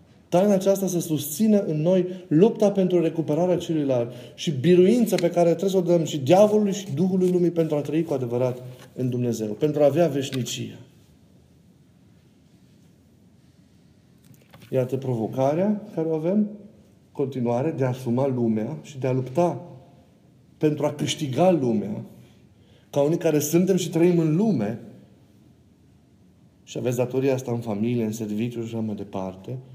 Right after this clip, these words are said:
Azi v-am adăugat să aveți grijă că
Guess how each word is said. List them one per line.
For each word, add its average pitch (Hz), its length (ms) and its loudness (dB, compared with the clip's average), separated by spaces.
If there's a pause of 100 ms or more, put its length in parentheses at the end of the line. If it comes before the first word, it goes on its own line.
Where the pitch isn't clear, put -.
(720)
Azi 113 240 -6
v-am 113 200 -2
adăugat 110 500 -4
să - 260 -6 (480)
aveți 113 260 -4
grijă 120 200 -2
că 113 240 -4